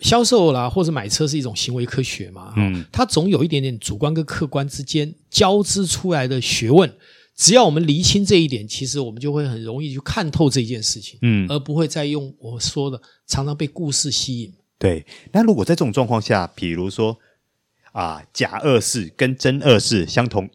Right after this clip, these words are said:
Speaker 2: 一款车的话，
Speaker 1: 嗯。
Speaker 2: 在你们中古车收价大概会有几趴的差异这样子？
Speaker 1: 好，应该这样讲，如果说假设这一台是二零二三年生产的车，那这一台是二零二四年生产的车，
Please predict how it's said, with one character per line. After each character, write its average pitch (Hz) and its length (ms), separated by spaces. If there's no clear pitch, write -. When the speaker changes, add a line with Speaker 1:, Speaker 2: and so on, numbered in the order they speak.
Speaker 2:
一 143 80
款 90 400
车 - 260
的 95 140
话， 101 220
Speaker 1:
嗯。 107 200
Speaker 2:
在 160 140
你 107 80
们 87 100
中 123 140
古 82 140
车 107 160
收 139 300
价 117 320
大 - 60
概 104 140
会 101 100
有 82 100
几 - 240
趴 117 260
的 98 100
差 92 380
异 98 160
这 85 120
样 82 80
子？ 73 60
Speaker 1:
好， 120 160
应 190 100
该 254 140
这 247 100
样 180 120
讲， 104 320
如 156 120
果 175 160
说 170 200
假 113 240
设 143 360
这 156 180
一 147 40
台 117 180
是 117 180
二 143 100
零 123 160
二 131 100
三 127 240
年 110 140
生 127 180
产 120 160
的 - 60
车， 123 280
那 131 80
这 147 140
一 135 40
台 107 160
是 107 140
二 143 80
零 117 160
二 127 100
四 - 160
年 113 100
生 139 200
产 110 120
的 98 80
车， 139 320